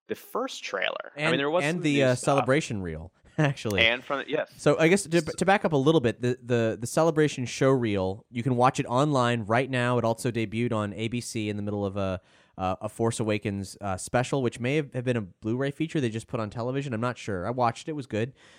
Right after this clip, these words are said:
Speaker 2: Um, but it, it's, it's fun. You should totally check it out. It's got a lot of new footage and shows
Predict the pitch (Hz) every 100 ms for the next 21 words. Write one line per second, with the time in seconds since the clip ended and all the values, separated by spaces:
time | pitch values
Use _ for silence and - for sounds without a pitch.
0 | - _ _ 117 113 110 107 107 113 127
1 | 127 147 - 156 - 156 - 151 175 196
2 | 151 120 143 165 160 180 160 147 160 123
3 | - 120 120 123 - 117 117 127 - 135
4 | 139 131 - 117 110 107 107 - - -
5 | 123 135 123